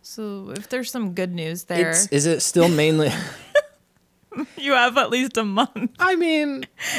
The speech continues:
Speaker 2: a month is
Speaker 1: Maybe.
Speaker 2: plenty of time. When did you get back from the cruise?
Speaker 1: Uh, is it last Wednesday?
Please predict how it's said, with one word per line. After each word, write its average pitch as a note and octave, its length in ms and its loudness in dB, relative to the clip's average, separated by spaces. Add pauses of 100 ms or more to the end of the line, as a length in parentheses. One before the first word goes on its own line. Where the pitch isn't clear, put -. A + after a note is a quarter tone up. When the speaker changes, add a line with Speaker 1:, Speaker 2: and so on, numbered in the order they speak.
(160)
Speaker 2:
a G#3 80 2
month D4+ 300 6
is C4+ 60 4
Speaker 1:
Maybe. G4 160 4
Speaker 2:
plenty E4+ 360 6
of F3 120 4
time. F#2 520 -2 (1200)
When E3+ 180 6
did G3+ 180 4
you A3+ 60 2
get G#3 140 2
back G3 260 0
from G3+ 220 2
the G3+ 80 -2
cruise? G#3+ 440 -2 (580)
Speaker 1:
Uh, C#4+ 1080 -2
is C#4 120 -8
it C#4 260 -4
last C4 600 -2
Wednesday? F4+ 640 -12